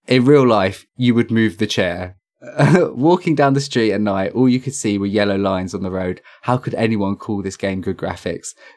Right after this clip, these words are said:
Silent Hill Two is the absolute worst. Graphics stink, control of the character stinks. I just don't understand the story after finishing the game.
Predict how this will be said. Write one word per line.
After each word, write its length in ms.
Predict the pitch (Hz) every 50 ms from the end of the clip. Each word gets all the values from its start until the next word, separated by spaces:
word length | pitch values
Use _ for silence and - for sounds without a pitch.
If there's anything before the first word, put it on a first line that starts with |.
| _
Silent 360 | - - 139 127 123 117 104 101
Hill 120 | 113 113
Two 180 | 110 - 101 92
is 120 | 90 87
the 120 | - - -
absolute 440 | 104 107 - - - 113 104 - -
worst. 480 | 104 101 92 90 92 - - - - _ _ _ _ _ _ -
Graphics 420 | - 131 127 131 143 139 113 -
stink, 420 | - - 127 117 113 110 - - _ _ _ _
control 400 | - - 113 107 - 151 135 127
of 80 | 117 -
the 60 | 113
character 400 | - - 113 101 98 85 - -
stinks. 480 | - - 101 98 95 95 - - - - _ _ _
I 120 | - 98 101
just 280 | - - 123 110 -
don't 180 | - 113 104 87
understand 600 | 98 104 101 101 104 101 90 - - 101 98 98
the 60 | 95 -
story 500 | - - 90 87 87 90 90 90 90 _ _ _ _ _ _ -
after 320 | - 98 98 95 92 - -
finishing 420 | - - 95 90 - - 92 90
the 60 | 90
game. 380 | 85 92 87 85 87 87 87 85